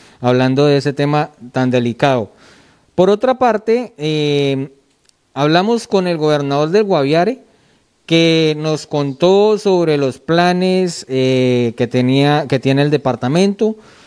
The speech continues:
los planes que están haciéndose ahorita por parte del departamento para contrarrestar la, la ola invernal que ya está comenzando, y también invitarlos a todos ustedes quienes nos están viendo a esta hora a que visiten.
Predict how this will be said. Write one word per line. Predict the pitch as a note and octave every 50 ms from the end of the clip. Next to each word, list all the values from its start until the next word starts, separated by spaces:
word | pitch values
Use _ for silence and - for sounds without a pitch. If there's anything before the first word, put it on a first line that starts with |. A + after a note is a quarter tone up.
| - _ _ _
los | - C#3 C#3+ C3+ -
planes | - D3 D3 C#3+ C#3+ D3+ D#3 C#3+
que | - D3 C#3+ C3+ C3 C#3+ B2+ B2
están | A#2+ - - C3+ C3+ C#3+
haciéndose | C#3 C3 D3 D3 D3 D3 D3+ C3 C#3+
ahorita | C3 B2+ A#2+ C#3 D3+ D#3 - F#3
por | E3 - B2+ A#2 G#2
parte | - B2 A#2+ A#2+ - C#3 C#3 C#3+ C#3 C3 - - - - - -
del | B2 C#3 C3+ C3
departamento | B2 B2 G#2+ B2 A#2 B2 - A#2+ A2+ B2+ C3 C3 B2+ - D3
para | - D3 C3 B2 -
contrarrestar | - A#2 G#2+ A#2+ A#2 G#2+ A2 G#2+ - - B2 B2+
la, | C3 C3+ C#3 C#3 D3 -
la | B2 B2 B2 A#2 A#2 A#2
ola | A#2 B2+ B2+ C#3
invernal | D3 D3 C3+ B2+ A2+ A2+ A2+ C3 E3 A3+ B3+
que | B3+ F#3 C3+
ya | A2+ A#2+ A#2+
está | A#2 - C#3 C3+
comenzando, | - - C#3 C3+ A#2+ A#2 A#2+ E3+ G#3 A3+ A#3+ D4 - _ _ _ _ _ _ _ _ _ _ _
y | - E3 E3+ E3 D3+
también | - D3+ C#3+ C#3+ D#3+ E3+ F#3+
invitarlos | G#3+ G#3+ F#3 D3 B2 F3 A3+ D#4 C#4+ G#3+ D#3
a | D3 B2 A2+
todos | - C3+ D3 E3 E3+ D#3+
ustedes | D3+ C3 - C#3+ C#3 C#3+ D#3+ D#3 -
quienes | D#3 C#3+ C#3 C3 C3
nos | B2+ B2 A2+ -
están | A2+ - - C3 C3+
viendo | C#3 D3+ D3+ D3+ D#3
a | D3
esta | - - D#3 D3
hora | D3 D3 D3 D3 D3 - - - - - - _
a | - C#3+
que | - - D3
visiten. | D3 C#3+ C3 F3+ G3